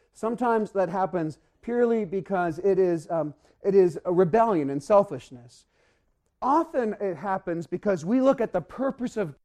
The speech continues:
God, what He is calling us into, and it seems so big.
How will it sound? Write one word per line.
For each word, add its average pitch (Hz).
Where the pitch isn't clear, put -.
God, 139
what 214
He 247
is 190
calling 214
us 170
into, 190
and 247
it 240
seems 311
so 262
big. 214